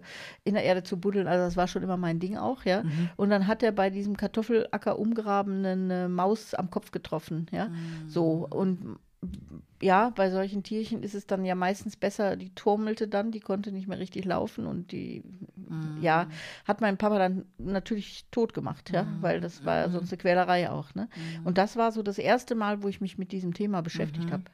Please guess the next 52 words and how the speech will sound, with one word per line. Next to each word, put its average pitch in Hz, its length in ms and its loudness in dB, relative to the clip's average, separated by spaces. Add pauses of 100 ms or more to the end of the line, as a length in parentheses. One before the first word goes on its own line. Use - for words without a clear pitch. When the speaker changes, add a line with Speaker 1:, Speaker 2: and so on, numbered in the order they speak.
(140)
Speaker 1:
ja, 175 140 2
Speaker 2:
Mhm. 185 80 0
Speaker 1:
also 175 240 0
wo 175 100 -4
ich 175 140 -4
mich 170 200 -2
mit 165 140 -6
dem 165 140 -6
Thema 180 320 -4
Tod 214 280 -2
auch, 170 240 -2
Speaker 2:
Mhm. 175 400 -6 (400)
Speaker 1:
also 180 200 6
was 170 160 2
ich, - 220 -12
was 180 200 -2
du 175 120 -4
dir 165 240 0
als - 160 -8
Kind 214 260 -2
dann 180 100 0
erstmal 170 280 -4
kapieren 226 380 -2
musst, 180 380 -6
was 175 180 0
Speaker 2:
Ja. 180 40 -2
Speaker 1:
denn 175 80 0
da 185 100 0
jetzt 214 220 2
passiert, 185 540 2
ja? 185 180 8
Speaker 2:
Ja. 165 100 0 (280)
Speaker 1:
So - 120 2
ein 190 100 4
armes 185 280 4
kleines 185 380 2
Wesen, 208 320 0
warum 170 220 0
bringt 185 240 -2
der 185 80 4
die 175 100 -6
um, 233 260 2
Speaker 2:
Ah, 247 40 2
Speaker 1:
ja? 202 180 4 (380)
Speaker 2:
ja. 190 60 6
Speaker 1:
Und, 190 300 4
äh, 180 220 4
das 196 240 4
war 220 140 4
so, 214 340 0
so 202 180 -2
ein 196 180 -4